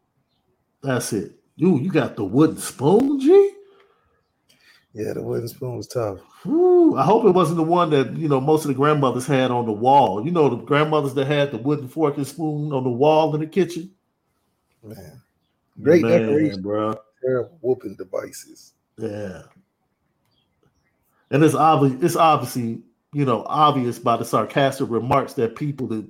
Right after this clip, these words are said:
Speaker 1: certain people knew exactly who I was talking to. So, oh, I want to get to these. Andrew Gilmore said, uh, going back to what we discussed, no problem going to the portal again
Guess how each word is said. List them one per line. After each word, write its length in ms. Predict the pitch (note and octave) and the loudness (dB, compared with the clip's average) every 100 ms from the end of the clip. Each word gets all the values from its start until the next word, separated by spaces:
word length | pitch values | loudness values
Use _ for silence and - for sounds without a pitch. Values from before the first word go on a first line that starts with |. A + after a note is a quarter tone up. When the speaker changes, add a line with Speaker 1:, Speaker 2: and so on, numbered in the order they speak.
| _ | _
Speaker 1:
certain 400 | - - E3 C3+ | -12 -2 0 0
people 320 | B2+ D3+ B2 | -4 -4 -4
knew 260 | A#2 C#3+ B2 | -2 0 0
exactly 460 | G#2 B2 A#2 C3 B2 | -2 -2 -2 -4 -6
who 140 | B2 | -2
I 80 | A#2 | -2
was 140 | A#2+ | -2
talking 360 | - C3+ B2+ B2+ | -4 -4 -4 -10
to. 260 | C#3+ C3 - _ _ _ _ _ _ _ _ _ - | -10 -10 -14 _ _ _ _ _ _ _ _ _ -6
So, 460 | A#2 G#2+ F#2+ G2 _ _ _ _ _ _ _ _ _ _ _ _ _ | -2 -2 -4 -10 _ _ _ _ _ _ _ _ _ _ _ _ _
oh, 160 | - F3 | 0 2
I 60 | D#3+ | 2
want 240 | E3+ D#3+ | 2 0
to 60 | C3+ | 0
get 180 | C#3 C#3 | -2 -2
to 80 | C3+ | -2
these. 420 | B2 F#2+ - - _ _ - | -2 -4 -12 -20 _ _ -6
Andrew 360 | C#3+ D#3 C#3 C#3+ | -2 0 0 -2
Gilmore 520 | C3 D#3 D3 C3+ D#3 | 0 0 2 2 0
said, 540 | - C3+ B2 A#2+ A2+ - _ _ _ _ - | -2 -2 0 -2 -4 -12 _ _ _ _ -14
uh, 140 | C3 C#3 | -10 -2
going 320 | A3 A3+ D3+ | 2 2 2
back 200 | C#3 C3 | 0 0
to 80 | C#3+ | -2
what 200 | C3+ A2+ | -2 -2
we 80 | A2+ | -10
discussed, 640 | A2 - A2 D#2+ - - _ _ _ _ _ _ _ _ _ _ _ _ _ _ _ - | -12 -10 -10 -10 -18 -20 _ _ _ _ _ _ _ _ _ _ _ _ _ _ _ -6
no 180 | D3+ D#3+ | -4 -2
problem 420 | F#3 D#3 C#3 B2+ | 2 2 2 -2
going 240 | C3 C3+ | -2 -2
to 100 | C3+ | -4
the 100 | B2 | -8
portal 480 | A#2 C#3+ B2+ A#2 G#2+ | -6 -2 0 2 0
again 460 | G2 G#2 G2+ A#2 | -4 -8 -8 -10